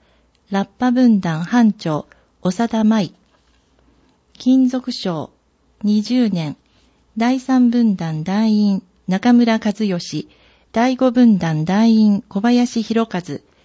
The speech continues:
第六分団団員、春日裕二。第七分団団員、吉池正史。第八分団団員、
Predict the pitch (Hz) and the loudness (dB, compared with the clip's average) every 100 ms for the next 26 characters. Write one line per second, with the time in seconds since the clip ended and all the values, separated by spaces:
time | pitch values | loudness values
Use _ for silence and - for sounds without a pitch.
0 | _ _ - 214 247 262 254 247 240 247 | _ _ -8 -4 -4 -4 -6 -6 0 0
1 | 196 165 160 175 208 214 208 196 220 - | 0 -4 -6 -4 -2 0 0 -2 -4 -8
2 | 277 262 214 190 196 202 180 156 - _ | -8 -4 -2 -2 -2 -2 -4 -10 -12 _
3 | _ _ _ - 220 254 262 254 247 240 | _ _ _ -4 0 4 4 4 2 2
4 | 247 202 165 165 165 196 220 208 202 - | 2 2 -2 -4 -2 0 2 2 0 -4
5 | _ _ - 208 - 262 247 185 208 214 | _ _ -6 -4 -2 -6 -2 -2 -2 -2
6 | 185 156 - _ - _ _ - 240 262 | -8 -10 -14 _ -20 _ _ -8 -6 -4
7 | 247 254 240 240 240 208 175 156 165 196 | -6 -6 -6 -2 0 -2 -6 -10 -8 -4
8 | 208 202 185 | -4 -2 -4